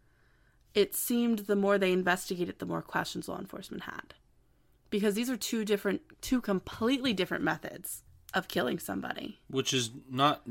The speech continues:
Speaker 2: usually that's not the case, right? I mean, if they,
Speaker 1: No.
Speaker 2: if they stick to one M O, that's normally how it is,
Speaker 1: Right.
Speaker 2: I think.
Speaker 1: Yeah.
Speaker 2: I mean, it's,
Speaker 1: That's why it's an
Speaker 2: it's
Speaker 1: M O.
Speaker 2: Right. But, you know, but I'm saying, but typically
Speaker 1: Right.
Speaker 2: it's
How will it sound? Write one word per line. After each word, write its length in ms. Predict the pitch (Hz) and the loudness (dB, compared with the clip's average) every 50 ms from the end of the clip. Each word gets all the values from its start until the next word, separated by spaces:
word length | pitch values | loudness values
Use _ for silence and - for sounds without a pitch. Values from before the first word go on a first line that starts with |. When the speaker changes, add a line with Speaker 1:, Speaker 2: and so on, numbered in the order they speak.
| 113 - - _ - - 127 | -10 -10 -14 _ -12 -8 -2
Speaker 2:
usually 320 | 135 165 180 165 160 156 | 2 2 4 4 6 4
that's 120 | 151 143 - | 4 4 4
not 180 | 151 139 - | 4 2 2
the 60 | - - | 0 2
case, 380 | - 156 147 113 98 - - | 4 6 6 6 6 4 2
right? 180 | 104 101 104 107 | 2 4 4 4
I 40 | 107 | 4
mean, 220 | 110 110 110 110 | 4 4 4 4
if 80 | 107 196 | 4 4
they, 160 | - - 117 | 4 4 4
Speaker 1:
No. 80 | 113 | 4
Speaker 2:
if 80 | 110 - | 4 2
they 120 | 117 117 | 2 2
stick 320 | 107 - - - - - - | 2 2 2 2 2 2 0
to 120 | - 127 | -2 -2
one 200 | 113 113 117 120 | 0 2 2 2
M 180 | 117 113 110 113 | 4 4 4 4
O, 140 | 113 117 107 | 4 4 4
that's 240 | 104 - - - | 4 2 0 -4
normally 440 | 110 101 110 113 120 120 117 110 107 | -6 -6 -6 -4 -4 -2 0 0 2
how 180 | 107 107 107 107 | 4 4 4 4
it 60 | 104 | 4
is, 60 | 107 | 4
Speaker 1:
Right. 260 | 117 120 92 - - - _ _ - - - _ - | 4 4 2 0 -2 -4 _ _ -20 -20 -18 _ -10
Speaker 2:
I 80 | 87 | -4
think. 360 | - 110 110 117 127 - - - _ _ - | 0 2 2 2 2 -2 -8 -20 _ _ -4
Speaker 1:
Yeah. 300 | 233 262 294 - 185 185 - - - - - - | 0 0 2 0 0 -2 -6 -16 -20 -20 -12 -6
Speaker 2:
I 80 | - 208 | 0 2
mean, 200 | - 208 202 214 | 4 4 4 4
it's, 100 | 214 214 | 4 4
Speaker 1:
That's 160 | 196 196 - | 4 4 4
why 180 | 208 180 180 | 6 6 6
it's 80 | 180 185 202 | 6 4 4
an 60 | 185 | 4
Speaker 2:
it's 160 | 180 175 180 | 6 6 6
Speaker 1:
M 0 | |
O. 240 | 196 254 233 185 - - - - - - | 6 6 6 4 0 -4 -14 -16 -4 2
Speaker 2:
Right. 240 | 113 107 90 - - - - - - | 4 4 4 2 0 -10 -10 0 4
But, 300 | 143 147 147 - - 180 | 6 6 6 6 4 6
you 60 | 190 | 8
know, 100 | 165 143 | 8 10
but 80 | 139 | 10
I'm 100 | 143 139 | 10 10
saying, 180 | 135 - 151 135 | 8 6 4 4
but 120 | 127 123 | 4 4
typically 600 | - - 147 135 208 190 175 - 131 127 123 117 | 4 4 4 6 6 6 6 6 6 6 6 6
Speaker 1:
Right. 40 | 117 | 6
Speaker 2:
it's 260 | 113 110 - - - | 4 2 0 0 -2